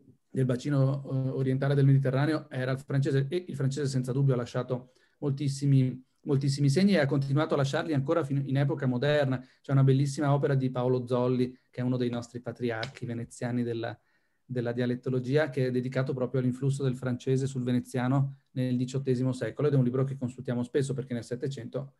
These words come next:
Venezia, città internazionale quante altre, quante poche altre, eh, aveva in Parigi ovviamente un'interlocutrice privilegiata, quindi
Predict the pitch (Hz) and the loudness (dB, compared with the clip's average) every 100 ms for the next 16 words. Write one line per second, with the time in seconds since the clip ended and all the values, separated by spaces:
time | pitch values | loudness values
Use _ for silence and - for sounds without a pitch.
0 | _ - 127 120 - - - 127 123 123 | _ -4 -2 -2 -6 -14 -8 -4 -2 -4
1 | 117 113 - 120 117 113 - 110 - 117 | -6 -8 -8 -8 -6 -8 -10 -12 -8 -8
2 | 110 - _ - 113 120 123 - 127 - | -10 -16 _ -12 -10 -12 -16 -16 -16 -10
3 | - 120 147 113 101 131 127 - _ _ | -10 -4 -2 -2 -2 -4 -4 -8 _ _
4 | _ 131 120 110 110 127 131 - 139 120 | _ -4 -2 -2 -4 -6 -8 -4 -2 0
5 | 135 127 131 113 135 123 117 120 123 120 | 0 -2 -6 -6 -2 -2 -4 -6 -6 -4
6 | 127 113 110 120 110 120 113 110 131 135 | -4 -6 -6 -8 -8 -8 -10 -8 -10 -10
7 | 107 120 110 - _ _ - 123 120 127 | -8 -8 -8 -12 _ _ -8 -4 -2 0
8 | 143 104 - 113 104 | 0 -2 -6 -10 -12